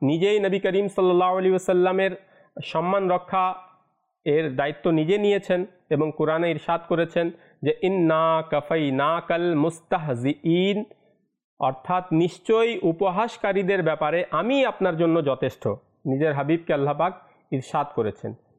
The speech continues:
আর কোথাও আল্লাহ পাক ইরশাদ করেছেন, "মালউনিনা আইনামা সুকিফু উখিযু ওয়া কুতিলু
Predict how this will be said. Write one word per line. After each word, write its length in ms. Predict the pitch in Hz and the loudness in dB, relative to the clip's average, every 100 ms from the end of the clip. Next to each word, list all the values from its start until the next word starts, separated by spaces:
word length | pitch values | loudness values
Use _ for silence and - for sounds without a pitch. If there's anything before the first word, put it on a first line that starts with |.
| _ - | _ -6
আর 140 | 135 147 - - | -4 -4 -10 -4
কোথাও 500 | 156 160 208 151 160 | -4 -2 0 0 -2
আল্লাহ 280 | 143 151 160 | -2 -2 -2
পাক 220 | 165 156 | -2 -2
ইরশাদ 300 | 139 165 160 | -4 -4 -4
করেছেন, 460 | - 127 - 165 226 - _ _ _ _ _ _ _ _ _ _ _ _ _ _ _ _ | -2 -4 0 -2 -2 -8 _ _ _ _ _ _ _ _ _ _ _ _ _ _ _ _
"মালউনিনা 1080 | 131 139 160 180 170 233 220 202 240 233 233 | -2 0 2 0 2 2 2 2 2 2 0
আইনামা 760 | - 208 233 208 202 202 190 185 - | 0 -2 0 0 2 2 2 0 -2
সুকিফু 800 | 190 - 180 - 190 226 240 - - | -2 -2 -2 0 0 2 0 -2 -2
উখিযু 760 | 226 - 233 208 220 240 262 180 | -2 0 0 2 2 2 2 2
ওয়া 100 | 165 | -2
কুতিলু 1000 | - 233 - - 185 180 196 214 226 | -2 -4 -4 -2 0 4 4 4 2